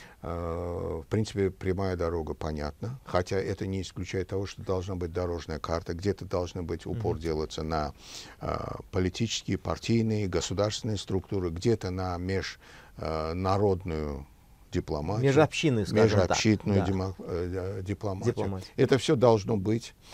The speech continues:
Speaker 1: Э, то есть это все-таки дорожная карта. Некоторые шаги должны быть активны в этом направлении, некоторые в этом направлении. Но все-таки вот эта открытая дорога понятна.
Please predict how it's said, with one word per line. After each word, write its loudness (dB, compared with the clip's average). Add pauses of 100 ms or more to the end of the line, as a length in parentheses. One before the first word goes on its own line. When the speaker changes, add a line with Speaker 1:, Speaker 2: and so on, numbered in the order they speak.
(220)
Speaker 1:
Э, 4
то 2
есть 4
это 2
все-таки 4
дорожная 4
карта. 0
Некоторые 0
шаги -2
должны -4
быть -4
активны -2
в 0
этом -2
направлении, -2
некоторые -4
в -4
этом -6
направлении. -8 (440)
Но 6
все-таки 6
вот 6
эта 6
открытая 2
дорога 6
понятна. 0